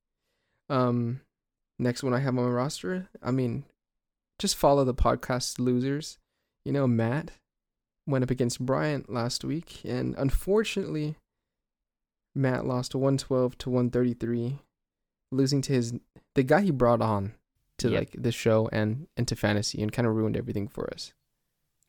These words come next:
Speaker 2: What, what do you mean ruined? But,
Speaker 1: I hate
Speaker 2: you know.
Speaker 1: him, honestly, in fantasy.
Speaker 2: <laughs> Well, either way, um, I am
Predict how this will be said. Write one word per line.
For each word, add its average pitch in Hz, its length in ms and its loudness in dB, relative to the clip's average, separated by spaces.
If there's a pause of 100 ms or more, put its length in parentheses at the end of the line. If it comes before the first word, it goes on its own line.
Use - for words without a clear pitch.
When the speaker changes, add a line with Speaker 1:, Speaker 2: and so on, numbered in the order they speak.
(200)
Speaker 2:
What, 160 180 -16
what 254 220 -8
do 339 60 -4
you 302 80 0
mean 127 200 2
ruined? 90 480 -2 (500)
But, 87 120 -8
Speaker 1:
I 165 100 2
hate 190 220 6
Speaker 2:
you 143 60 6
know. 113 80 4
Speaker 1:
him, 110 60 -6 (480)
honestly, 139 540 2
in 135 80 0
fantasy. 135 460 -2
Speaker 2:
<laughs> - 40 -20 (540)
Well, 90 260 -6 (1500)
either 127 260 0
way, 113 220 2
um, 104 420 -2 (840)
I 113 200 0
am 107 640 -2